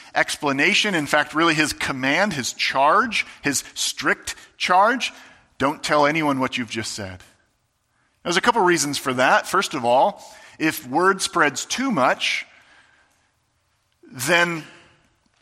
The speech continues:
there will be greater problems for Jesus before the time of his death has come. So he tells him, "Don't say anything." But I think an even bigger reason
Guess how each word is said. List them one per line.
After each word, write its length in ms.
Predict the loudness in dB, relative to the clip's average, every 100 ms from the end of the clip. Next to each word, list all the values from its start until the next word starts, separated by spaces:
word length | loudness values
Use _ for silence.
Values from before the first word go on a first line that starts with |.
| _ _ _ _ _ -20 -6
there 180 | 0 2
will 120 | 2
be 400 | 2 0 -2 -6 -20 _
greater 500 | -10 0 2 2 0
problems 760 | -2 -2 4 4 2 -2 -2 -6
for 300 | -4 0 0
Jesus 540 | 0 -2 -2 -2 -2
before 580 | -4 -8 -6 -4 0 0
the 100 | -2
time 280 | -2 -2 0
of 120 | -2
his 160 | -2 -2
death 240 | -2 -2
has 120 | -8
come. 300 | -10 -12 -14 _ _ _ _ _ _ _ _ _ _ _ _ _
So 120 | -6
he 60 | 0
tells 240 | 0 0
him, 100 | 0
"Don't 220 | -4 -2
say 160 | -4 -4
anything." 400 | -4 -6 -12 -16 _ _ _ _ _ _ _ _ _ _ _ _ _ _ _
But 160 | 0 2
I 120 | 2
think 220 | 0 0
an 80 | 0
even 300 | 0 -2 -2
bigger 320 | 0 2 2
reason 480 | 2 -4 -6 -10